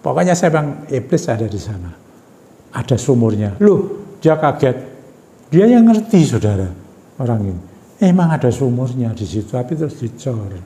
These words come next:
Kok tahu gitu ya? <laughs> Kalau saya ya nggak tahu, tapi Roh Kudus memberitahu saya.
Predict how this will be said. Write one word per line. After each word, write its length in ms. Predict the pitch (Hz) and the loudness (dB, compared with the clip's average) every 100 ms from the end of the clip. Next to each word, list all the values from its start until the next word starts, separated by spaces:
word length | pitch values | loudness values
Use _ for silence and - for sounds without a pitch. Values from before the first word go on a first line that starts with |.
| - - - _ - - _ | -20 -20 -20 _ -20 -20 _
Kok 160 | - - | -14 -14
tahu 320 | - 120 120 123 87 | -6 -6 -2 -2 -2
gitu 160 | 85 107 - | -2 -2 0
ya? 160 | 117 117 131 - | 0 0 -2 -4
<laughs> 220 | 302 - | -10 -2
Kalau 160 | 139 - | -2 0
saya 480 | - 135 131 175 | -2 -2 2 2
ya 60 | 175 | 2
nggak 240 | 117 120 120 | 2 0 0
tahu, 140 | 123 | 0
tapi 200 | 127 139 165 | 2 4 4
Roh 240 | 165 147 | 4 4
Kudus 220 | 160 175 | 4 6
memberitahu 400 | 170 135 127 139 | 6 6 4 2
saya. 160 | 131 123 | 2 0